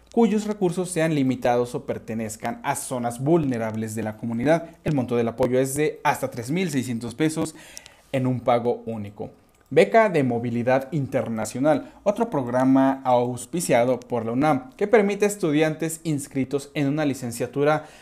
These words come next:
desarrollar sus habilidades y conocimientos académicos en el extranjero. Estas becas cubren con el periodo de un semestre para la movilidad internacional.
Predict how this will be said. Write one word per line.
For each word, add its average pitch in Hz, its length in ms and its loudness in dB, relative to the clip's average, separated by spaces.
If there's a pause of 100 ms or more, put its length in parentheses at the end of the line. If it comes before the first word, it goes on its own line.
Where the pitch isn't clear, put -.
(200)
desarrollar 143 420 2
sus 185 160 -6
habilidades 135 680 2 (200)
y 147 100 0
conocimientos 135 680 -2
académicos 123 640 -2
en 127 100 0
el 117 80 -2
extranjero. 123 600 2 (200)
Estas 175 260 -2
becas 185 340 2
cubren 160 360 2
con 120 240 -2
el 107 80 -2
periodo 131 460 2
de 139 260 0
un 143 160 0
semestre 135 480 -4
para 123 220 -2
la 113 80 -2
movilidad 110 640 -4
internacional. 113 840 0